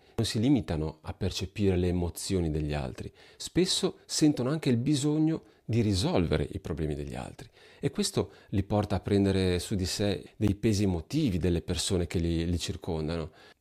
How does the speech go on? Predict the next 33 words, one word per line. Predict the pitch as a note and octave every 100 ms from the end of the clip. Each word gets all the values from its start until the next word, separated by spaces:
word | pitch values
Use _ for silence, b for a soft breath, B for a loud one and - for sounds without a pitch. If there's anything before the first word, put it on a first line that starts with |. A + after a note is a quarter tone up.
| -
Cercano | - D3 A#2 A#2+
di | A#2
aiutarla | A2+ G2+ - A2 G#2+
a | G2
tutti | E2+ -
i |
costi, | - D3 G#2+ - F#2 B B B B
anche | - A3 A#3+ A#3 A#3 - -
a | B2
volte | B2+ F3 F3+ - F#3+ F#3+ B -
a | -
danno | F#2+ G#2 B2+ C#3 D#3+
e |
a | F#2
discapito | E2+ E2 - F2 - -
del | G2+ D#2
proprio | - A2 - F2+
di | D#2
benessere. | C#2+ A#1+ G#1 - - - _ _ _
Terza | - G#2+ B2+ - E3 - _ _ _
caratteristica | - E2+ E2 B2+ G2 - - -
è | -
quella | - G#2 F#2+
di | F#2 F#2 -
non | A2 A#2 A#2
riuscire | A2 F#2 - A#2+ C#3
a |
dire | G2+ G#2
no. | G#2 - _ b b b
Dire | G2+ A#2 B2+
di | A#2
no | B2+ D#3+ -
è | - A#2